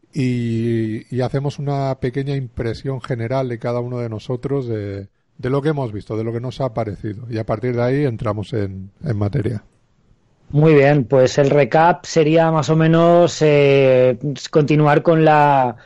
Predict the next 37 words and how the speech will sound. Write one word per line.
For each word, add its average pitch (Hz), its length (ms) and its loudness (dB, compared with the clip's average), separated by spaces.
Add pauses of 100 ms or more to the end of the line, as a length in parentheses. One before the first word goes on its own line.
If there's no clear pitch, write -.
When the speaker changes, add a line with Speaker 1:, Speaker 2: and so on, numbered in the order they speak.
(180)
Speaker 2:
con 151 120 0
las 139 160 2
expectativas 151 640 2
que 160 140 2
muchos 147 340 -2
fans 147 320 0
teníamos 151 500 2
al 147 120 0
final 139 340 0
del 147 300 4
anterior 139 340 2
capítulo, 160 600 2 (300)
ese 156 300 2
dónde 160 300 4
estamos, 165 680 0 (280)
que 156 180 4
el 147 80 -2
capitán 151 600 0
no, 139 260 0
no 139 180 -2
se - 160 -2
imagina, 160 580 0
pues 143 220 0
todos 156 200 2
los 156 120 2
espectadores 156 640 2 (260)
sí - 180 -2
que 151 80 2
nos 147 140 0
imaginamos 156 640 2
que 160 100 0
efectivamente 147 500 0
están 147 260 0
en 151 120 2
un 143 80 2
universo 139 380 2
espejo, 139 480 0